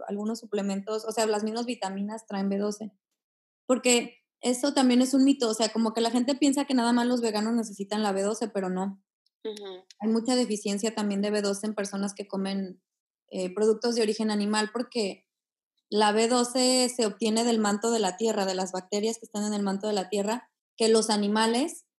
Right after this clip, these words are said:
Speaker 1: comen. Y entonces cuando comen, comían animales, bueno, cuando la gente come animales, se la come,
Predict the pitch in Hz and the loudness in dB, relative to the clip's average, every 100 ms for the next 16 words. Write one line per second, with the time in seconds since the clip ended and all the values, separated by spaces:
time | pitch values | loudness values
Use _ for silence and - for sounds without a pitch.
0 | _ - 233 254 202 185 - _ _ _ | _ -2 2 4 2 -4 -12 _ _ _
1 | _ - 214 214 214 220 202 190 208 220 | _ -4 -2 0 -2 -2 0 0 0 -2
2 | 220 214 214 220 247 254 247 240 233 214 | -2 -2 0 0 2 4 4 2 0 -2
3 | 202 196 190 185 185 208 233 254 254 254 | -4 -4 -6 -6 -6 -6 -4 0 2 4
4 | 254 220 220 - 185 175 220 208 190 185 | 2 2 -2 -4 -6 -4 -2 -2 -2 -6